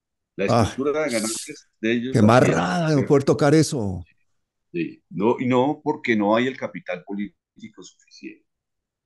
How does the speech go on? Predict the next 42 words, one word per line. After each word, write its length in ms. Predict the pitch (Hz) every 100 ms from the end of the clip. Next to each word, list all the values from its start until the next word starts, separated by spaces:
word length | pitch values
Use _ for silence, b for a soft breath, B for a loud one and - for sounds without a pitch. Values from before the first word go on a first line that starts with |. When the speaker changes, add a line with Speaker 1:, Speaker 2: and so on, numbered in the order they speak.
| _ _ _ _
Speaker 1:
Un 260 | 139 185 226
senador 460 | 202 190 143 131 127
se 80 |
atrevió 340 | 151 143 110 104
a 20 |
Speaker 2:
Ah, 20 |
Speaker 1:
hablar 320 | 120 117 120 123
Speaker 2:
capital 180 | 135
Speaker 1:
del 20 | 143
Speaker 2:
político 360 | 165 175 175
Speaker 1:
tema. 20 |
Speaker 2:
es 60 | 160
que 120 | 175
tú 140 | 156 170
dices 220 | 156 160
que 80 | 156
no 100 | 123
tenemos 340 | 139 139 143
las 120 | 143 127
mayorías 400 | 110 110 113 123
en 80 |
Senado 320 | 117 120 107 107
y 40 |
en 60 | 113
Congreso 320 | 110 101 104
que 80 | 110
habría 160 | 170
Speaker 1:
No, 20 | 202
Speaker 2:
que 80 | -
tener. 220 | 104 92
Speaker 1:
no 40 |
las 180 | 101 117
tenemos. 480 | 90 110 85 - _ _
No 240 | - 95 131
las 280 | 160 170 -
tenemos 420 | 90 101 98 120
y 100 | 110
en 100 | 98
eso 220 | 101 143
sí 600 | 127 147 151 156 151 147 _ _ _ _ _ _ -
Speaker 2:
Hay 280 | 117 131 147
gente, 440 | 151 135 127 87